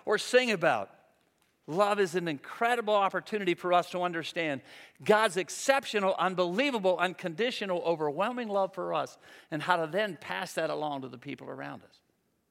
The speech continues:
Hundreds of songs have been written about love. My goodness, I don't think there's a theme more often popular than that.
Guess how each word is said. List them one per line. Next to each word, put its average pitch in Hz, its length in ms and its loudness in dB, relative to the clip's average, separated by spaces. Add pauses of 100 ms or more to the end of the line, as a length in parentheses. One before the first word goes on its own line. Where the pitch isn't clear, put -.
(580)
Hundreds 175 440 0
of 117 140 -6
songs 170 420 0
have 143 80 -4
been 135 140 -2
written 147 220 0
about 131 240 2
love. 120 240 2
My 185 160 2
goodness, 147 420 -2
I 180 80 0
don't 196 120 -2
think 170 160 -8
there's 151 180 -6 (320)
a 165 120 6
theme 214 380 2
more 208 320 6
often 180 580 2
popular 170 460 2
than 160 200 0
that. 151 280 4